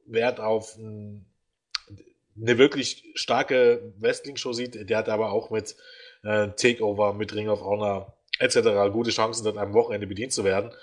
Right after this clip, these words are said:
Ähm, WrestleMania ist halt dann eben, wie gesagt, eher das, ähm, Feiern des Marktsiegers, äh, oder das sich selbst Feiern des Marktsiegers und eine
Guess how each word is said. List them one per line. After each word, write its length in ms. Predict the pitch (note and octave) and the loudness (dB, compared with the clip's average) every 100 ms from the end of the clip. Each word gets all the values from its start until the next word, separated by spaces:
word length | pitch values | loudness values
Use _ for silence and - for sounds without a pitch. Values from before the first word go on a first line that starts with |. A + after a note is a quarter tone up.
| - - - | -20 -20 -8
Ähm, 360 | G#2+ A#2 A#2 A#2 | 2 2 2 2
WrestleMania 460 | B2 B2 A#2 F3 | 2 2 0 2
ist 160 | D#3 D#3 | 0 0
halt 180 | B2 B2+ | 0 2
dann 140 | A#2+ | 0
eben, 240 | A#2 A2+ G#2+ | -2 -12 -10
wie 80 | G#2 | -10
gesagt, 420 | F#2+ F#2 - - | -6 -8 -8 -14
eher 200 | - G2+ | -4 -2
das, 460 | F#2+ F#2 - - _ _ _ _ - | -2 -2 -2 -4 _ _ _ _ -16
ähm, 400 | G2 F#2 F2 F2+ _ | -12 -12 -14 -20 _
Feiern 540 | - - A#2 A#2+ A#2 | -14 2 4 6 4
des 260 | G#2+ G#2 - | -2 -4 -4
Marktsiegers, 1080 | G2+ G2+ G#2+ - - A2 G#2 G2+ G2 - - | -4 -2 -2 -2 -6 -6 -2 -2 0 -2 -4
äh, 200 | G2+ F#2 F2 | -8 -12 -14
oder 200 | E2+ - _ - - _ G2 | -18 -20 _ -20 -20 _ -8
das 160 | - | -2
sich 360 | - F#2+ G#2 G#2 | -2 0 -2 2
selbst 340 | A2+ A2+ - | 2 2 -2
Feiern 280 | - G#2 G#2 | -2 0 0
des 140 | F#2+ - | -2 0
Marktsiegers 640 | G#2+ A2 - A2 G2+ G2+ | 0 0 -2 2 2 2
und 180 | G#2 G2 | -2 -8
eine 160 | G2+ | -8